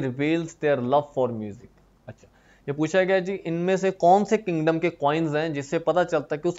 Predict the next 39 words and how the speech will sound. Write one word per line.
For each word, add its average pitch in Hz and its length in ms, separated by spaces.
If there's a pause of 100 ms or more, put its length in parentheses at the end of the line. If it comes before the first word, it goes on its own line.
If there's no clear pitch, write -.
किंगडम्स 151 460
को 156 200
म्यूजिक 147 600
पसंद 131 380
था, 127 120
म्यूजिक 131 360
से - 80
प्यार 107 340
था, 110 300
ठीक 135 160
है। 127 100 (360)
So 165 140
option 151 300
first 151 260
is 147 80 (100)
Mauryas, 185 380 (560)
option 143 400
second 151 340
is 131 100
Nandas, 180 540 (140)
option 143 380
third 139 220
is 135 80 (120)
Guptas 185 540
and 151 160
option 143 340
fourth 131 300
is - 100 (160)
Cholas। 113 500 (320)
तो 165 80
गुप्तास 196 880 (140)
के 165 260
जो 156 200 (160)
कॉइन्स 131 420
हैं 113 180
जी, 131 180 (380)
ठीक 131 200
है, 143 320
वो 143 440